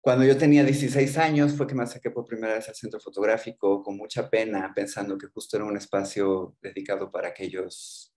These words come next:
profesionales, el, un lugar elitista, un lugar costoso, que no pudiera ser precisamente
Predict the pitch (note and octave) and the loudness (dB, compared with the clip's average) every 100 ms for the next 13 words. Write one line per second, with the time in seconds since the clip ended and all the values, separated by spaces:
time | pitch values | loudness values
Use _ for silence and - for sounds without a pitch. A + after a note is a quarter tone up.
0 | - - G2 F#2+ F#2 F#2+ F#2+ F#2+ F#2 - | -14 -10 -8 -8 -6 -6 -4 -4 -6 -12
1 | - - F2+ F2+ - - G#2+ G2+ G2 F#2+ | -18 -14 -12 -12 -14 -8 0 2 2 2
2 | F2 - A2 - - F#2+ F#2 G2 F#2+ F#2+ | -2 -6 -10 -8 -6 -4 -2 -2 -2 -2
3 | F#2 F#2 F2+ - _ _ _ _ _ _ | -2 -4 -6 -12 _ _ _ _ _ _
4 | _ - - - A#2 A2 - G#2 G2 G2 | _ -8 -6 0 2 2 0 2 2 0
5 | F2+ F#2+ G2 G2+ G2+ G2 G2 - F2+ F#2 | -4 -4 -4 -4 0 0 0 -4 -8 -6
6 | F#2 F2+ F#2 - E2 F2+ F2 F2+ F#2 F2+ | -8 -10 -10 -12 -10 -10 -10 -10 -8 -8
7 | D#2+ | -12